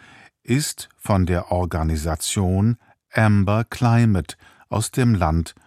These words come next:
Großbritannien. Das Ergebnis ist, im letzten Jahr sind mehr als dreißig Prozent vom weltweiten Strom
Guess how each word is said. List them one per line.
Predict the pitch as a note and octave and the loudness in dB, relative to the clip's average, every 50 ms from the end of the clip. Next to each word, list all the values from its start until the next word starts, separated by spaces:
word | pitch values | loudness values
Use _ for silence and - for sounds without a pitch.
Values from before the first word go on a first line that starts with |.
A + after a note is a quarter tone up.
| _ _ _ | _ _ _
Großbritannien. | - - F2 E2 D#2+ - - - - G#2+ G#2+ - A#2 F#2 E2 D2+ C#2+ C#2 D2 C#2+ C2+ C2+ - _ _ _ _ _ _ _ _ _ _ _ _ _ | -4 -2 -2 -2 -2 -4 -6 -4 -6 -6 -4 -2 -2 0 0 0 -2 -4 -6 -6 -8 -10 -12 _ _ _ _ _ _ _ _ _ _ _ _ _
Das | - E2 E2+ - | -8 -6 -6 -6
Ergebnis | F2 E2+ E2+ D#2 - F2+ F#2+ F#2+ - - C3 C3+ C3 - - | -6 -6 -6 -4 -4 -4 -4 -4 -2 -2 -2 -2 -2 -4 -8
ist, | - - - G#2+ C#3+ - - - - - _ _ _ _ _ _ _ _ _ _ | -10 -6 -4 -4 -4 -4 -6 -12 -14 -20 _ _ _ _ _ _ _ _ _ _
im | _ E2 D2+ D2 | _ -6 -4 -2
letzten | D2+ G2 B2 - - - - _ C3 | -2 -2 -2 -2 -6 -10 -6 _ -2
Jahr | A2+ F2+ F2 D#2 D#2 E2+ G#2 C3 E3 - _ - - - - _ | 0 0 0 -2 -2 -2 -4 -4 -6 -10 _ -20 -20 -20 -20 _
sind | _ - - G#2+ G#2 - D#3 A#2 | _ -4 -2 0 0 0 0 0
mehr | G#2 G#2+ A2+ B2 C#3 F3+ - | 0 2 2 0 0 -2 -2
als | F#2 F2+ - - - | -4 -6 -6 -8 -8
dreißig | - F#2+ F#2+ A2+ C3 C3+ - - D#3 C3 - - | -6 -2 -2 0 -2 -2 -4 -6 -6 -6 -8 -6
Prozent | - C#3+ C3 - - - C#3 G2+ D#2+ C#2+ - - - - - _ _ | -6 -6 -4 -4 -4 -2 0 0 0 -2 -6 -10 -20 -20 -20 _ _
vom | _ - - F#2+ D#2 D2+ D2+ | _ -6 -4 -4 -2 -2 -2
weltweiten | E2+ G2 G#2 A2 A#2 - A2 G2 G2 F#2+ G2+ G2 - - G#2 | 0 0 0 0 -2 -4 -6 -4 -2 -2 -2 -2 -2 -2 -2
Strom | G2 - - - - F2+ F#2 F#2+ F#2+ F2+ F#2 F#2 | -2 -4 -6 -8 -6 -2 0 0 0 2 0 -2